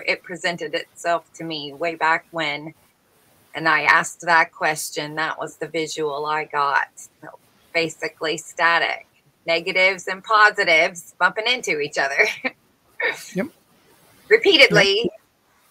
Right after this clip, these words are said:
Speaker 1: Sometimes you're a negative for a while. Sometimes you're a positive for a while. But you're always one or the other. <laughs> Well, then that leads me into where do we come up with the concepts of reincarnation and back and forthisms?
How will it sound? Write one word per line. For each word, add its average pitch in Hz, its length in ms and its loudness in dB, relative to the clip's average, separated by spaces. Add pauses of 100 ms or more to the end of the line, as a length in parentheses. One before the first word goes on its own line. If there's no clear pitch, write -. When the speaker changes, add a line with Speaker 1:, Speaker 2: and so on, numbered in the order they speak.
(300)
Speaker 1:
Sometimes 277 560 4
you're 262 120 6
a 240 80 4
negative 240 500 2
for 247 160 2
a 233 100 2
while. 226 440 4
Sometimes 208 560 -6
you're 220 160 0
a 214 40 -2
positive 196 680 -2
for 208 260 0
a 208 120 -2
while. 196 600 0 (140)
But - 220 -8
you're 190 100 0
always 214 420 2
one 208 200 -4
or 208 80 -2
the 202 180 -2
other. 220 440 4
<laughs> - 40 -14 (760)
Well, 196 140 0
then 220 200 4
that 226 240 6
leads 208 320 -2
me 190 180 -8
into 190 380 -2
where 190 180 0
do 196 120 -6
we 180 120 -8
come 180 220 -4
up 180 160 -4
with 175 80 -10
the 185 80 -8
concepts 175 600 -8
of 180 140 -8
reincarnation 185 1080 -4
and 143 160 -8 (120)
back 180 280 2
and 185 360 -12
forthisms? 156 1000 -4